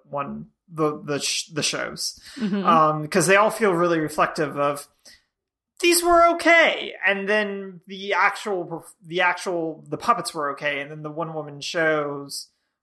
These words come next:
Speaker 1: were also okay, with the exception, exception of Crystal's, which was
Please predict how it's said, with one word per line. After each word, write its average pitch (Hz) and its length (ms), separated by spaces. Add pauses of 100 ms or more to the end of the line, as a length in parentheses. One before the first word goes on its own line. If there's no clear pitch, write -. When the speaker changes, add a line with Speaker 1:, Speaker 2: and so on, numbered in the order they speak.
Speaker 1:
were 156 360
also 156 720 (640)
okay, 151 800
with 175 140
the 240 60
exception, 220 460 (140)
exception 247 480
of 143 120
Crystal's, 135 640
which 160 200
was 151 320